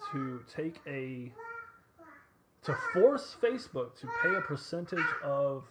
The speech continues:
advertising profit to the local publishers. So, like, the, the, the Aus-,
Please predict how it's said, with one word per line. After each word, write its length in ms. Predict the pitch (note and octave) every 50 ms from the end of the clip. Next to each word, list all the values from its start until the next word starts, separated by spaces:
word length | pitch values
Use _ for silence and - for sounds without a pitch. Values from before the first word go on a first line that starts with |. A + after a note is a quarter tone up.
| - - - A4 A4+ A4 A4 A4 - -
advertising 600 | D3 D#3+ D#3 D3 C3 - C3 A#2 A#2+ A2+ B2 A#2+ A#2 -
profit 460 | - B2+ A#2+ - - B2 A#2 - - - - _ _ _ _ _ _ - - -
to 640 | - D3+ D3+ D3+ D3+ D3 D3 D3 D3 C#3+ C#3+ C#3 - - - C#3
the 140 | C#3+ C#3+ C3 C#3+ - - - - - - F#3 D3
local 380 | D3 D3+ D#3 D3+ D3+ - D3 B2+
publishers. 720 | - - C#3 C3+ C3 A#2 A#2 A2+ - - A#2+ - - -
So, 160 | - C#3 C3
like, 280 | C3 C3 B2 A#2+ A#2 - - - - - - - - - - - - - C#3
the, 240 | C#3+ C3 B2+ B2+ B2 C#3
the, 240 | C3 B2 A#2 A2+ A#2 C#3 - - _ _ _ _ _ _ -
the 300 | A#2+ A#2+ A2+ A2+ A#2 A2+ - _ _ _ -
Aus-, 140 | C3+ C3